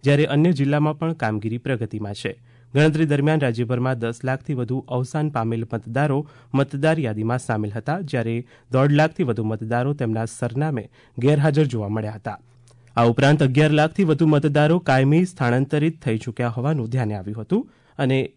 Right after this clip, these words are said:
એક પૂર્ણાંક ચુમ્માળીસ લાખથી વધુ મતદારો રિપ્યુટેડ થયા હોવાનું ધ્યાનમાં આવ્યું છે. ભારતીય પુરાતત્વ વિભાગ એએસઆઈની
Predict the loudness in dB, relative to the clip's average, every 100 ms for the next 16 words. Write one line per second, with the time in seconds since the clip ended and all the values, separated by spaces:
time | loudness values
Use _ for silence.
0 | 0 0 -2 0 2 0 -2 0 2 2
1 | 2 0 -2 0 -4 -2 -2 -2 -4 -2
2 | -2 -2 -6 _ -10 0 2 2 0 0
3 | -2 -4 _ _ _ -6 -4 -2 -2 -2
4 | -2 -2 0 0 0 -4 -10 -8 -8 -10
5 | _ _ _ _ _ _ _ -20 _ _
6 | 2 4 4 4 2 4 4 4 2 2
7 | 4 4 4 2 2 -2 2 2 2 0
8 | -2 0 0